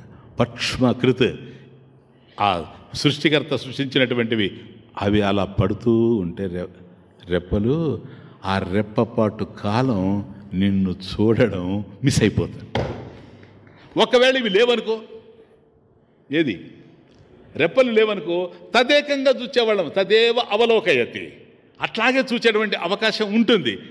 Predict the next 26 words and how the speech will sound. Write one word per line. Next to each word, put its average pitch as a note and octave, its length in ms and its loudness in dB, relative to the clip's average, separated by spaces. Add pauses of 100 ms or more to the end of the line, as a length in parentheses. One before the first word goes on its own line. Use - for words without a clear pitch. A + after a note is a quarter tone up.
(140)
కానీ D#3 240 4
ఈ D3 160 6
రెప్పలు D#3+ 380 -2
ఉండడం D#3+ 300 0
వల్ల E3+ 400 2 (340)
చూడలేకపోతూ C#3 760 0
ఉన్నాము. A#2 420 0 (1040)
కాబట్టి B2+ 640 2 (400)
ఈ B2 100 6
రెప్పలను C3+ 480 2
సృష్టించి A#2 840 0 (200)
మాకు G#2+ 220 0
ఎంత G#2+ 760 0 (160)
బాధను A2+ 480 2
కలిగిస్తూ A#2+ 540 -2
ఉండాడో, G#2+ 600 0 (320)
ఈ D#3 100 4
రెప్పలు C3+ 360 0
సృష్టించింది D3+ 540 -2
మేం B2+ 260 2
కాదు, C3 300 2
మాకు B2+ 280 -4
ఇవి B2 100 2
కావాలని C#3 440 2
మాకేం A2+ 340 0
తెలియలేదు, A#2+ 800 2